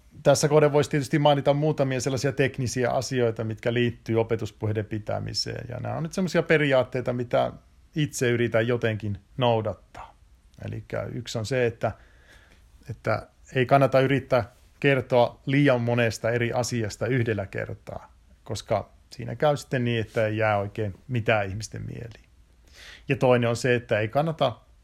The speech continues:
yrittää liian, niin kuin, pitkään puhua. Että, että liturgiassakin niin – oikeastaan ihan se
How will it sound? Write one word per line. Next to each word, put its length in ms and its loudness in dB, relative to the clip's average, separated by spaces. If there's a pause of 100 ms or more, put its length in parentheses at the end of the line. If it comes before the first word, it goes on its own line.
(140)
yrittää 520 0
liian, 320 -2 (180)
niin 120 -6
kuin, 160 -14
pitkään 480 -4
puhua. 520 -10
Että, 280 -18 (300)
että 220 -16
liturgiassakin 800 -6
niin – 180 -6 (1300)
oikeastaan 640 -6
ihan 200 -2
se 160 -6